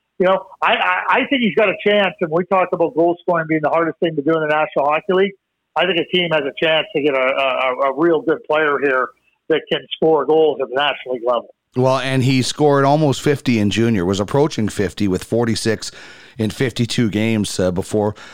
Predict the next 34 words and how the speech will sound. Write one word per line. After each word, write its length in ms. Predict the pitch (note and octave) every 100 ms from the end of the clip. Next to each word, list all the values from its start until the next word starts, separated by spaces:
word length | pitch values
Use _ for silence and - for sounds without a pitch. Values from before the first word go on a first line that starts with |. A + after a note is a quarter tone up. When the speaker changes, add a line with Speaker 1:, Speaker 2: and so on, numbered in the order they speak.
| -
Speaker 2:
uh, 100 | -
the 140 | F2 F#2
season 400 | - A#2+ G#2+ G#2+
was 160 | G2
canceled. 680 | - A2+ A#2 A#2 G#2 F#2 F#2
And 140 | F#2 F2+
he, 160 | G2
and 100 | A2
he 100 | G#2+
also 340 | A2+ C#3 - B2
contributed 640 | B2 A2+ A#2 G#2+ A2+ G#2+
for, 100 | A#2
at 140 | F#2+
the 80 | G#2
World 260 | G2 G#2 G2
Juniors 480 | C3 D#3+ C#3+ G#2 -
for 200 | - F#2
Russia. 280 | E2 D#2
Speaker 1:
Yes. 260 | D#3+ A2+ A#2+
Speaker 2:
So 220 | - A2+
he 140 | G#2 B2+
can 240 | C3 A2+
put 220 | - F3
the 80 | E3
puck 320 | - D#3+ E3
in 120 | D#3
the 60 | D3
net. 240 | C#3 D3
He's 120 | B2 G2
got 240 | A#2+ G2+
hands. 460 | A2 D3 D#3+ E3 D3 - -
He's 200 | - B2+
got 260 | C3+ B2 A2
size. 540 | - C#3+ C#3 C#3+ D3